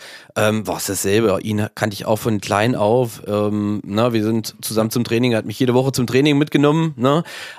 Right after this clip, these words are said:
ähm, ist da über Breitenholz ge-, gefahren von Worbis und, ähm, auch wir hatten da einen super Draht zueinander und, ähm, er hat das dann einfach auch übernommen und, ähm, ja, mich die Rolle weiter ausführen lassen auch.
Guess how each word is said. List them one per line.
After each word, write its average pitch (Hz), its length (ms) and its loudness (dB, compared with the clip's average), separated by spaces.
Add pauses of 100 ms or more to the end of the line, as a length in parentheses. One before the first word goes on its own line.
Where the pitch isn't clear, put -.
ähm, 127 320 4
ist 131 200 -2
da 123 180 4
über 131 200 2
Breitenholz 123 540 2
ge-, 123 300 2
gefahren 123 400 0
von 127 240 0
Worbis 123 460 2
und, 110 420 0
ähm, 104 520 -2
auch 104 220 -4
wir 117 180 0
hatten 107 200 -4
da 101 160 2
einen 98 80 -2
super 104 260 -2
Draht 104 320 0 (520)
zueinander 107 600 2
und, 101 320 -2
ähm, 95 440 -2
er 98 100 -10
hat 101 100 -6
das - 120 -10
dann 101 120 -4
einfach 95 260 -8
auch 92 240 -8 (120)
übernommen 101 500 2
und, 104 200 -2 (640)
ähm, 104 380 2
ja, 120 300 2 (180)
mich 98 180 -6
die 117 80 -4
Rolle 107 280 0
weiter 101 220 0
ausführen 95 320 -4
lassen 90 240 -4
auch. 87 220 -6